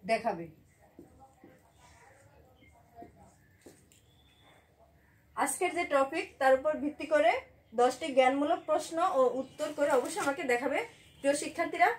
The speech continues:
তোমরা আজকের ক্লা-, আ, আ, তোমাদেরকে সবার সুস্থতা কামনা করে আমি আমার আজকের class এখানে শেষ করছি। আগামীতে কথা হবে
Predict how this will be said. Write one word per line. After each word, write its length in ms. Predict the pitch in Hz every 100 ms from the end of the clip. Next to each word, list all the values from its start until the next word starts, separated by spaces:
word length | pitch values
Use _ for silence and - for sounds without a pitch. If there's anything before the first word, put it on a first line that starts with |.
| - - -
তোমরা 280 | 247 262 269 269 -
আজকের 300 | 240 - 320
ক্লা-, 200 | 320 320
আ, 100 | 523 508 -
আ, 140 | 240
তোমাদেরকে 580 | 247 269 269 277 302 294
সবার 320 | 294 254 269
সুস্থতা 380 | 262 285 339 330
কামনা 340 | 320 285 302
করে 220 | 302 311 320
আমি 280 | 240 240
আমার 220 | 247 240 233
আজকের 360 | 285 - 302
class 280 | 294 294 294
এখানে 300 | 269 294 302
শেষ 240 | 311 320
করছি। 340 | - 320 - 370 494 - - - - -
আগামীতে 480 | 233 247 262 262 269 269 - - -
কথা 260 | 233 240 302
হবে 160 | 285